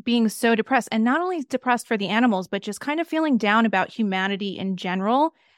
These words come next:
And I feel like so many activists go through this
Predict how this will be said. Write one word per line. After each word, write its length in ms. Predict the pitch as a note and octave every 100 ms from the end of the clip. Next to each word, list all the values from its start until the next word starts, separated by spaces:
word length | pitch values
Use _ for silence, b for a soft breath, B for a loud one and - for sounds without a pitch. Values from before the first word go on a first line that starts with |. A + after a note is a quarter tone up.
| _
And 120 | G#3
I 80 | G#3+
feel 260 | G#3 A#3 C4
like 180 | D#4
so 180 | - A#3
many 180 | A3 A3+
activists 600 | F3+ F#3 G3+ F#3 - -
go 180 | G3 F#3+
through 640 | - - F3+ G3 G#3+ A3 -
this 520 | F3+ F#3 F3+ - -